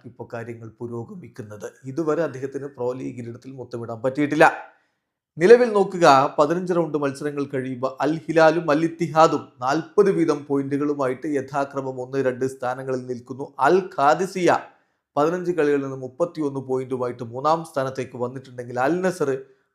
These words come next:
പതിനഞ്ച് കളികളിൽ നിന്ന് ഇരുപത്തിയൊമ്പത് പോയിന്റുമായിട്ട് നാലാം സ്ഥാനത്താണ്. Already പതിനൊന്ന് പോയിന്റിന്റെ വ്യത്യാസമുണ്ട്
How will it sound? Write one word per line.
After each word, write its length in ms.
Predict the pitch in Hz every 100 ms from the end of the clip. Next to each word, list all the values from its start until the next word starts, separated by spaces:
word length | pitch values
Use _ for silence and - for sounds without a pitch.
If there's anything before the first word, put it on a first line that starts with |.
| -
പതിനഞ്ച് 360 | 139 165 143
കളികളിൽ 280 | 139 127 127
നിന്ന് 140 | 120 120
ഇരുപത്തിയൊമ്പത് 640 | 135 147 139 123 139 143
പോയിന്റുമായിട്ട് 680 | 131 127 120 117 120 113 113
നാലാം 380 | 117 123 135 135
സ്ഥാനത്താണ്. 420 | - 123 123 120 131
Already 540 | 160 202 196 220 196 208 - _ _ -
പതിനൊന്ന് 300 | 147 165 170
പോയിന്റിന്റെ 360 | 151 143 135 131
വ്യത്യാസമുണ്ട് 800 | 131 131 135 147 147 127 123